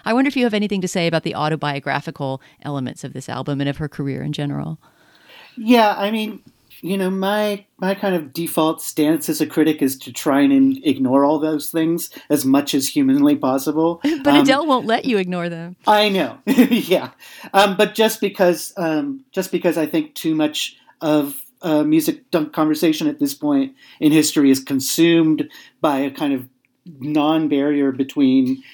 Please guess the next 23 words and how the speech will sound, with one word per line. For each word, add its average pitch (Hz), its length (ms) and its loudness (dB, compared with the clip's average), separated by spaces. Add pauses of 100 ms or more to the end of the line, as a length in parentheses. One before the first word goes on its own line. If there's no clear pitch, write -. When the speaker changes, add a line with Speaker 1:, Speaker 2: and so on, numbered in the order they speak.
(160)
Speaker 2:
tabloid 143 480 0
gossip 131 420 0
and 120 160 -2
the 123 60 0
music 131 380 2
itself. 135 420 0 (360)
Um, 185 320 0 (340)
and 202 320 0 (440)
most 247 380 2
of 254 80 -6
the 190 80 -6
time, 160 400 0
Adele 160 300 2
keeps 180 380 -4
her 156 140 2
private 160 440 -2
life 147 240 -4
pretty 165 240 -2
private. 165 640 -2 (320)
Um, 165 420 2 (220)
despite 196 560 0
how 180 160 0
personal 170 680 -2